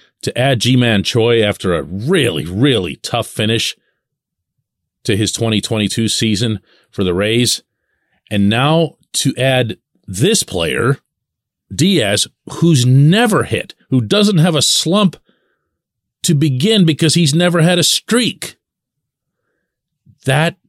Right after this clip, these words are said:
tells you what you need to know about the approach being taken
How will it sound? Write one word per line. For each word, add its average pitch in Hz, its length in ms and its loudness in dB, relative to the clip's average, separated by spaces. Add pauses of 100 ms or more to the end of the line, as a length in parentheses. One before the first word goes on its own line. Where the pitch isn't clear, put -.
(100)
tells - 560 -2
you 147 300 -2
what - 400 -6
you 143 260 -2
need 151 220 -2 (100)
to 165 180 0
know 139 880 2 (1040)
about 104 380 -2
the 92 100 -6
approach 160 480 -4
being 180 300 0
taken 165 500 0